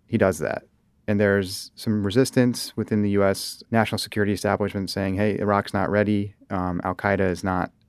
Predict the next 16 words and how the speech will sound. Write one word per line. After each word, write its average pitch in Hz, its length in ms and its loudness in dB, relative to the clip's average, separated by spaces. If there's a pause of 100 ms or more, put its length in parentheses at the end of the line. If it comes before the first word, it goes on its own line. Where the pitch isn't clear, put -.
(120)
dead 101 180 2
yet. 92 320 -2
We 95 60 -4
need 92 140 -2
to - 60 -10
stay 98 180 -2
there 90 160 0
a - 20 0
little 92 160 -2
bit 95 120 -4
longer." 104 420 -2 (500)
But 98 240 0 (100)
the 101 140 -6
troops - 220 -4
come 101 180 -2
home. 117 380 2